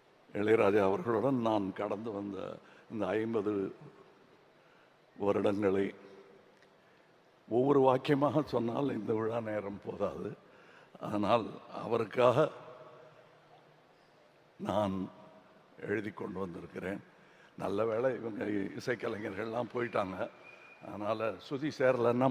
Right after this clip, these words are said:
மன்னிச்சுங்க. இந்த விழாவுக்கு முதலில் நான் நன்றி சொல்ல வேண்டும்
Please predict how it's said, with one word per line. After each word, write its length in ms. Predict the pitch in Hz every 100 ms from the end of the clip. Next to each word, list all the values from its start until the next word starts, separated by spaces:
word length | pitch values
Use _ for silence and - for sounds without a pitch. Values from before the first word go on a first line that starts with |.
| 117
மன்னிச்சுங்க. 560 | 117 127 123 110 98 98 117 - - - - - - - - 135 - - - - - - - - 160 - - - - - - - - - - - _ _ _ _ _ - - _ _ _ _ _ _ _ _ _ _ _ _ _ _ _ _ _ _ - _ _ _ _ _ - 113
இந்த 180 | 117 120 117 107 92 - - - - - - - - - _ _ _ _ _ _ _ _ -
விழாவுக்கு 520 | 127 151 185 175 151 165
முதலில் 380 | 139 131 127 123
நான் 180 | 120 113
நன்றி 200 | 107 101 101
சொல்ல 140 | 110 92
வேண்டும் 260 | 87 98 90